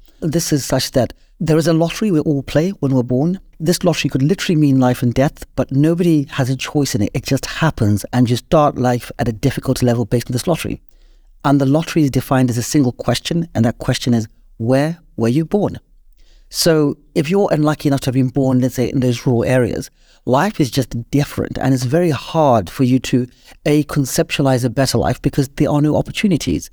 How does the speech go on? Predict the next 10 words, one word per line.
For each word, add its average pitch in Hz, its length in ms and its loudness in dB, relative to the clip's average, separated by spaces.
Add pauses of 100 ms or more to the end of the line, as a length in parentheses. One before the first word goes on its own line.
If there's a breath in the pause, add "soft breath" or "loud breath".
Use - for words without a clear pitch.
(320)
Your 135 160 0
passport, - 600 -2
you 139 60 0
can't 185 200 0
just - 120 -6
leave 113 140 0
the 113 100 -4
country. 110 360 0
It's, - 200 -4
it's, 117 320 -4